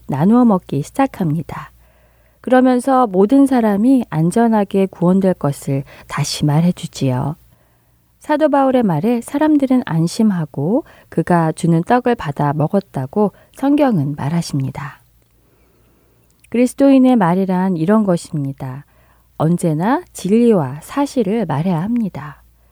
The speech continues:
그것이 처음에는 사람들에게 받아들여지지 않을 수도 있습니다.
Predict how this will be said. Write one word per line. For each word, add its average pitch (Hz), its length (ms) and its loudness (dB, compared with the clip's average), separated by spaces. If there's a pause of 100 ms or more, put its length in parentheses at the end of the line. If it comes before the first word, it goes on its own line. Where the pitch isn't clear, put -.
(540)
그것이 226 400 2
처음에는 302 640 4
사람들에게 277 760 -2
받아들여지지 160 1200 -4
않을 180 260 -2
수도 - 400 -8
있습니다. 143 840 -8